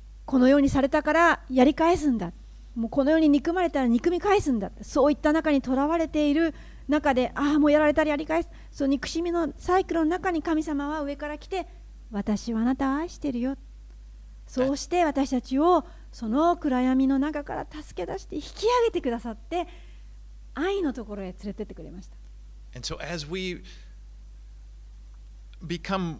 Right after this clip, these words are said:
Speaker 2: aware of this kingdom, the kingdom of God that we're now in, and as we learning to live in it, it's like God's grace can melt away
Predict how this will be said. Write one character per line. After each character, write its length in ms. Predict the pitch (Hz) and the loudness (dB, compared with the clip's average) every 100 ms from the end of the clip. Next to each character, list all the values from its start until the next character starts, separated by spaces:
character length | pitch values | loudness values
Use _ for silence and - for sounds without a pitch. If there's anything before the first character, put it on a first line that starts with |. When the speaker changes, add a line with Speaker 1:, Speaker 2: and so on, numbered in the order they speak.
| - | -4
Speaker 2:
aware 580 | 160 139 160 226 196 151 | -4 -4 -2 0 0 0
of 140 | 143 | -4
this 200 | 143 135 | -4 -6
kingdom, 480 | - 190 165 135 131 | -6 -8 -6 -8 -10
the 100 | 127 | -12
kingdom 360 | - 185 165 139 | -10 -10 -8 -8
of 120 | 117 | -6
God 200 | 139 135 | -4 -4
that 140 | 135 | -6
we're 160 | 131 131 | -6 -6
now 400 | 131 156 156 151 | -4 -4 -4 -4
in, 200 | 139 123 | -8 -8
and 360 | 131 135 139 131 | -10 -8 -8 -8
as 160 | 135 | -8
we 220 | 143 143 - - - 135 | -8 -10 -12 -18 -16 -6
learning 400 | 151 214 196 151 | -2 0 -2 -4
to 100 | 143 | -4
live 240 | 175 220 | -4 -4
in 140 | 170 | -6
it, 100 | 156 | -8
it's 180 | 143 - | -10 -8
like 280 | 147 139 - | -10 -10 -14
God's 300 | 151 180 147 | -12 -12 -12
grace 500 | 117 123 147 147 - | -12 -10 -10 -10 -12
can 320 | - 120 101 110 | -12 -14 -14 -12
melt 280 | 135 143 | -12 -12
away 400 | 127 98 107 95 | -14 -14 -14 -14